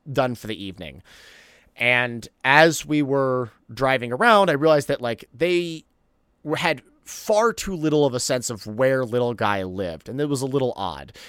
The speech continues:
And then we were traveling deeper and deeper into the Baltimore City hood, which I'm sure you can imagine is a place that four guys who are tanked in a v-, my, it was my friend's c-, uh, the redhead guy's car, driving around in a very, very nice car. It was just a bad call.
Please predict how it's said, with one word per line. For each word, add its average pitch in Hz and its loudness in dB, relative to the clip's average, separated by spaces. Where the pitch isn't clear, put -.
And 139 -4
then 190 4
we 196 4
were 175 2
traveling 139 -2
deeper 151 -2
and 135 -2
deeper 120 -4
into 113 -8
the 110 -6
Baltimore 117 -4
City 98 -8
hood, 175 0
which 113 -10
I'm 104 -12
sure 110 -8
you 104 -8
can 98 -14
imagine 120 -4
is 104 -10
a 110 -8
place 113 -6
that - -8
four 135 -4
guys 117 -4
who 117 -8
are 107 -4
tanked 117 -10
in 117 -4
a 104 -2
v-, 98 -16
my, 110 -6
it 98 -8
was 113 -6
my 113 -6
friend's 117 -4
c-, - -12
uh, 107 -4
the 107 -8
redhead 110 -8
guy's 107 -6
car, 120 -2
driving 160 2
around 147 2
in 127 -4
a 120 -6
very, 127 0
very 113 -2
nice 135 -4
car. 123 -2
It 127 -12
was 127 -4
just 135 -8
a 113 -10
bad 107 -2
call. - -12